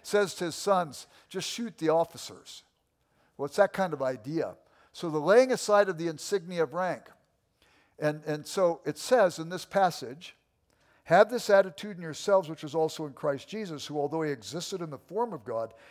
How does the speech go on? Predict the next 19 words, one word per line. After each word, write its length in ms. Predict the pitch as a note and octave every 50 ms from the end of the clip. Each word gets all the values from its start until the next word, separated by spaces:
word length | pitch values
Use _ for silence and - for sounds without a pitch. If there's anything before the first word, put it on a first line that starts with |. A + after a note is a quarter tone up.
| _ _
did 120 | - C3
not 160 | D#3 F3 G3 G#3
regard 420 | F#3 D#3+ C#3 E3+ D#3 D#3 D#3 D3+ -
equality 640 | D3 - - - - F#3+ G3 G#3 G#3 G#3+ G#3 A3 G#3+
with 200 | G#3 G3+ - _
God 280 | C3 B2 B2+ C3 C#3+
a 20 | D3
thing 360 | - _ - D3 D3 C#3+ C#3
to 100 | - C#3
be 160 | C#3 D3 C#3
re-, 180 | C#3 D3 D#3 - - _ _ _ _
grasped, 520 | - C#3+ D#3+ E3+ C3 F#2 - - - _ _ _ _ _ _ _ _ _
but 180 | C3+ - - -
emptied 400 | F3 F#3+ F#3 E3+ - G3 F#3+ E3
himself," 540 | F#3 F3 D#3 - - C#3 A2+ A2 A2+ - -
that's 240 | D3 D3 D3 -
the 60 | - E3
word, 360 | D3+ C#3+ A#2+ A#2+ A#2+ - -
emptied, 500 | - C#3 C#3 C#3 - - A2 A2+ - _